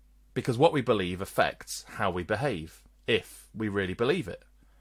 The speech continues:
And so from verse thirteen onwards,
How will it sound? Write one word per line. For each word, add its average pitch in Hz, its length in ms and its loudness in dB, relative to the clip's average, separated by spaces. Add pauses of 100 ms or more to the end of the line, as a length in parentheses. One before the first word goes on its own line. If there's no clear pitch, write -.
(1120)
And 135 80 0
so 139 140 4
from 135 160 0
verse 165 240 8
thirteen 120 420 2
onwards, 98 480 0